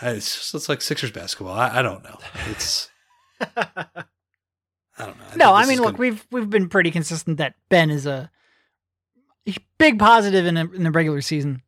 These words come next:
Speaker 2: Um, who knows whether or not that will be the case if he's not trying. Uh, it would certainly be great to get a little more spacing around that. It wasn't entirely Ben's fault getting Isaiah Joe in a rotation. If he is that level of a shooter, will help whether Ben is on the court or not.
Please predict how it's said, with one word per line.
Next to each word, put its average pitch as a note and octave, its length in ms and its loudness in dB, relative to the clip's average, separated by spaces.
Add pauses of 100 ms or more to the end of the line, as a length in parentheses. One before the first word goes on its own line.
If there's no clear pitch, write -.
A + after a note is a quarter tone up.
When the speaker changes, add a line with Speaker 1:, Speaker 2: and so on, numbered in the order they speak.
Speaker 2:
Um, C3 400 -10 (260)
who A#3+ 140 2
knows A#3 220 4
whether G3 220 6
or F#3+ 40 4
not F3+ 180 4
that G3 100 2
will F#3 80 0
be E3 100 2
the D#3+ 80 -2
case E3+ 280 0
if - 60 -14
he's D3+ 160 -2
not D#3 160 -4
trying. G3 460 2 (640)
Uh, C#3+ 160 -8 (140)
it F3+ 100 -2
would F#3 440 2
certainly G#3 500 -4
be F3+ 100 -4
great F3+ 220 0
to E3+ 60 -8
get E3 140 0
a E3 40 0
little D#3 160 -2
more D3 180 -4
spacing F3 600 -2 (100)
around E3 280 -2
that. D3+ 220 -4 (220)
It D#3 60 -18
wasn't F3+ 280 0 (120)
entirely G#3+ 500 2
Ben's G3 240 2
fault F#3 320 2 (180)
getting E3 440 -2 (180)
Isaiah E3+ 340 4
Joe D#3 280 2
in E3+ 100 -4
a E3 80 0
rotation. D#3 520 -2
If E3 160 -10
he E3 140 -2
is D#3 140 -2 (160)
that G3 300 2
level F3+ 260 0
of D#3 80 -2
a D#3 40 -4
shooter, D#3 360 -4
will D3+ 140 -8
help D3 300 -4 (580)
whether A#3 220 6
Ben G3+ 280 4
is G3 200 0
on F3+ 200 -2
the E3+ 80 -2
court D#3 340 -8
or D3 120 -8
not. C3 300 -8